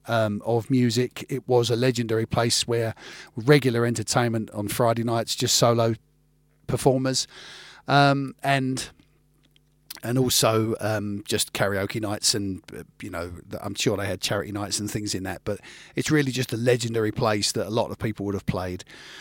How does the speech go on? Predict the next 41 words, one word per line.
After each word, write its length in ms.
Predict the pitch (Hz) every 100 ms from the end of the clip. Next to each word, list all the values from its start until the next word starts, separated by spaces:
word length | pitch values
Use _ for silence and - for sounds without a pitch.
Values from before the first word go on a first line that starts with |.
| - -
So 240 | - 170 170
let's 300 | 208 208 220
move 260 | 240 202
on. 300 | 180 160 156 - - - - - 147
Um, 280 | 151 147
as 160 | 135 165
I 60 | 175
said, 240 | 175 135
there 100 | 135
were 60 | 135
gonna 180 | 139
be 140 | 139 143
two 240 | - 185
or 100 | 170
three 540 | - 175 165 127 110 - - - -
that 120 | 127 123
I 80 |
looked 300 | 127 135 -
at 200 | 135 113
to 100 | -
share 200 | 131 143
your 140 | 123 120
memories 380 | 127 117 113 117
of 140 | 107
this 180 | 123 -
week. 380 | 120 87 - - _ - - - _
Uh, 300 | 135 143 143 131
and 140 | 147
we'll 120 | 151
start 440 | - - 170 165 -
with 320 | 123 139 127
the 80 | -
Square 720 | - - - 175 196 151 85 - - _ _ - - -
in 140 | 120
Harlow. 640 | 117 - 147 147 107 82 82 - _ _ - - - - -
So 180 | - 139
the 80 | 131
Square 420 | - 190 202 190
in 80 | 160
Harlow, 580 | 160 156 135 123 165 - _ _ _ -
um, 580 | 127 127 123 123 120